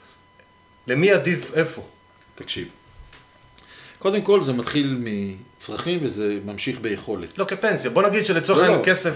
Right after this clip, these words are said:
Speaker 2: זה
Speaker 1: נגיד
Speaker 2: לא
Speaker 1: שיש
Speaker 2: משנה,
Speaker 1: מיליון
Speaker 2: זה לא,
Speaker 1: וחצי,
Speaker 2: זה לא
Speaker 1: שני מיליון
Speaker 2: משנה.
Speaker 1: שקל, ורוצים לבנות את הפנסיה.
Speaker 2: אני לא מדבר על המגורים, מגורים זה
Speaker 1: לא,
Speaker 2: מגורים.
Speaker 1: לא מגורים, מדבר על השקעה,
Speaker 2: אז
Speaker 1: ליצור
Speaker 2: עוד פעם,
Speaker 1: פנסיה.
Speaker 2: אז אני חוזר לעצמי, זה צרכים ו-, ו-, ויכולת.
Speaker 1: אוקיי.
Speaker 2: תראה, בן אדם יכול לרצות לקנות דירה,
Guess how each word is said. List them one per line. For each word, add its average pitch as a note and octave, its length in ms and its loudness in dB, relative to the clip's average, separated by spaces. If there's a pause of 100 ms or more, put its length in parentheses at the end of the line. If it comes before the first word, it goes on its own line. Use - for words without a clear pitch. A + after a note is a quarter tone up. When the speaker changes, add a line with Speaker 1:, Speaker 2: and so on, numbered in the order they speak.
(100)
Speaker 2:
זה F3 80 2
Speaker 1:
נגיד F3+ 100 2
Speaker 2:
לא G3 60 8
Speaker 1:
שיש G#3+ 100 8
Speaker 2:
משנה, F#3 200 6
Speaker 1:
מיליון F3 200 4
Speaker 2:
זה E3+ 100 6
לא, F#3+ 100 10
Speaker 1:
וחצי, F#3+ 160 4
Speaker 2:
זה F3+ 100 6
לא - 0 -
Speaker 1:
שני - 0 -
מיליון G#3 200 6
Speaker 2:
משנה. F3 320 4
Speaker 1:
שקל, D#3 520 4 (420)
ורוצים D3 480 2
לבנות D#3 180 2
את C#3 120 0
הפנסיה. - 200 0
Speaker 2:
אני E3+ 80 4
לא G#3 80 6
מדבר F3+ 240 6
על C3+ 80 4
המגורים, G#2+ 420 0
מגורים D#3 320 -4
זה D3+ 100 -4
Speaker 1:
לא, B2+ 60 -4
Speaker 2:
מגורים. G3+ 240 6
Speaker 1:
לא B3 60 4
מגורים, A#2 240 -2
מדבר D#3+ 240 4
על F3+ 60 6
השקעה, F#3 400 4
Speaker 2:
אז E3+ 180 4
Speaker 1:
ליצור D#3 300 2
Speaker 2:
עוד E3+ 80 4
פעם, - 80 6
Speaker 1:
פנסיה. B2 160 2
Speaker 2:
אז A#2 60 2
אני C3 120 2
חוזר C3 360 0
לעצמי, D3 500 -2
זה B2+ 160 -6 (720)
צרכים E3 540 -2
ו-, C3+ 160 2
ו-, A#2+ 140 0
ויכולת. A2+ 580 -4 (120)
Speaker 1:
אוקיי. G#2 280 -8 (800)
Speaker 2:
תראה, D#3 160 4
בן C#3 120 4
אדם D#3 200 2
יכול D#3 240 0
לרצות C3+ 400 -2
לקנות B2 280 -6
דירה, A#2 480 -4